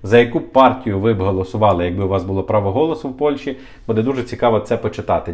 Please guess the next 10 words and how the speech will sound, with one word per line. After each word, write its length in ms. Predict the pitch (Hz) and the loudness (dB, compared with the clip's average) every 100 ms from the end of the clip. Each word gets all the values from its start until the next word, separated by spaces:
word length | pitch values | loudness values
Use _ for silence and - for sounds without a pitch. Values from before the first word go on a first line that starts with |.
| 95 | 2
Дякую, 420 | 127 127 120 98 | 4 4 0 -4
друзі, 280 | 98 101 90 | -2 -4 -4
кожному 380 | 101 98 95 90 | -2 -2 -2 -4
з 60 | |
вас 300 | 92 90 87 | -2 -2 0
за 120 | 107 | 2
перегляд. 540 | 131 156 160 156 151 - - - - | 2 2 0 0 -2 -4 -18 -20 -6
Бажаю 240 | 110 113 104 | 2 4 6
гарного 300 | 117 113 104 | 4 4 0
дня 300 | 101 120 | 0 -2